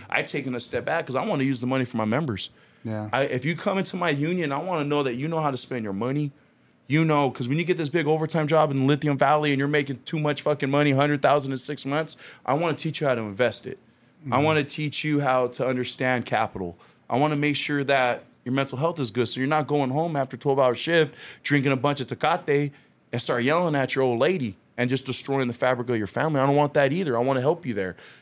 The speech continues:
Speaker 1: you know? And so that's where we're at as a union, is that we're looking at it from, you know, my manager's tasked me out, like, "You're the future, Sean. You guys are the future, so you make it the way you wanna do it."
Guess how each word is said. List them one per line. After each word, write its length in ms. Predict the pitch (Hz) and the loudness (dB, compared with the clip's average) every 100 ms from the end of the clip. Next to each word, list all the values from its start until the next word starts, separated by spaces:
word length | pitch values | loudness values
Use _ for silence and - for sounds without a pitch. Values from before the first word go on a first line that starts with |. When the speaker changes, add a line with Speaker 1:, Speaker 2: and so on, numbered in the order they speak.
| - | -6
Speaker 1:
you 80 | 120 | 0
know? 200 | 131 135 | 2 2
And 100 | 131 | 0
so 100 | 143 | 0
that's 240 | 180 190 | 0 0
where 80 | 139 | 0
we're 200 | 127 120 | 2 2
at 200 | 98 95 | 2 -2
as 140 | 98 | -6
a 40 | 92 | -2
union, 360 | 110 123 113 | 2 2 2
is 100 | 107 | 0
that 140 | 104 107 | 0 2
we're 100 | 135 | 2
looking 380 | 165 170 156 147 | 2 0 0 0
at 160 | 139 | 0
it 100 | 123 | -2
from, 440 | 110 127 113 107 107 - _ _ _ _ _ | -2 0 0 -2 -8 -18 _ _ _ _ _
you 100 | 123 | -2
know, 100 | 120 | 0
my 200 | 110 123 | 0 0
manager's 420 | 123 135 120 120 | 0 0 -2 -6
tasked 340 | - 120 - - | -4 -2 -2 -2
me 60 | |
out, 180 | 123 117 | 0 0
like, 220 | 110 104 | 0 0
"You're 80 | 110 | 0
the 80 | 123 | 0
future, 420 | 113 135 120 101 | -2 -4 -4 -4
Sean. 360 | 90 110 113 110 - _ _ - | -4 -2 -2 -4 -12 _ _ -12
You 120 | 113 | -2
guys 200 | 123 117 | 0 0
are 40 | |
the 80 | 107 | -4
future, 360 | - 127 120 110 | -4 -2 -2 -4
so 140 | - | -6
you 140 | 117 123 | -4 -2
make 200 | 123 123 | -2 -2
it 100 | 123 | -2
the 40 | |
way 100 | 117 | 0
you 120 | 113 | 0
wanna 220 | 113 117 107 | 0 -2 -2
do 180 | 139 | 0
it." 140 | 120 | -2